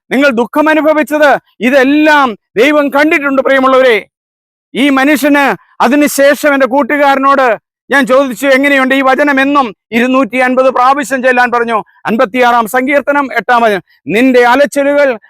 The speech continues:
കർത്താവ് കു-, നി-, നിന്റെ അലച്ചിലുകൾ കർത്താവ് കണ്ടിട്ടുണ്ട്, നിന്റെ കണ്ണുനീർ കു-, തുള്ളികൾ കർത്താവ് കുപ്പിയിൽ ശേഖരി-, ഒരു കണ്ണ്, ഒരു തുള്ളി കണ്ണുനീര് പോലും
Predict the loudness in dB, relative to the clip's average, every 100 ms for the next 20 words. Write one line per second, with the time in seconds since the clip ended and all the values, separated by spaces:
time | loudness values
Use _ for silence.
0 | -4 -2 0 0 2 2 0 0 -6 _
1 | _ _ -10 -10 -10 -6 -4 -4 0 2
2 | 4 4 2 0 0 0 0 0 -2 0
3 | 0 0 0 0 -2 -4 -2 -2 -2 -8
4 | _ -2 0 0 0 0 0 -2 -4 -2
5 | 0 2 0 0 -2 -4 0 2 2 0
6 | -4 _ _ -6 -2 0 -2 -2 -2 0
7 | -2 -4 _ 0 2 2 0 0 2 2
8 | 2 0 0 0 0 0 2 0 0 2
9 | 2 0